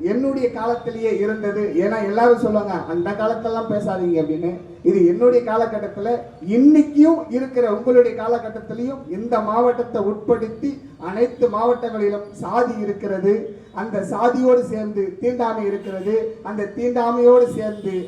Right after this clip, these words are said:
அனைத்து சாதிக்கார, மதத்துக்கார வீட்டிலும் பெண் அடிமைத்தனம் இன்னமும் இருக்கிறது. இதை நேரடியா சொல்ற இயக்கம் தந்தை பெரியார் திராவிடர் கழகம். அதனால் இந்த கழகத்தில் நாங்கள் தொடர்ந்து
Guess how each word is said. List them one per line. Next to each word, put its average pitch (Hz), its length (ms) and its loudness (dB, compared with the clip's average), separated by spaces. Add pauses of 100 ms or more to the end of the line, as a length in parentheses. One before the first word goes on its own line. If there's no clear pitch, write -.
(160)
அனைத்து 226 600 -8
சாதிக்கார, 208 760 -4
மதத்துக்கார 202 580 -6 (100)
வீட்டிலும் 190 540 -2 (280)
பெண் 226 240 6 (120)
அடிமைத்தனம் 208 760 0 (180)
இன்னமும் 240 600 4
இருக்கிறது. 208 520 -2 (280)
இதை 180 260 -2 (140)
நேரடியா 226 440 4
சொல்ற 196 400 -4
இயக்கம் 233 420 0 (280)
தந்தை 226 380 2
பெரியார் 202 680 -6
திராவிடர் 214 600 -4 (120)
கழகம். 196 420 -6 (380)
அதனால் 196 380 -2 (140)
இந்த 196 180 -8 (180)
கழகத்தில் 202 760 -2 (360)
நாங்கள் 202 520 -4 (120)
தொடர்ந்து 226 440 0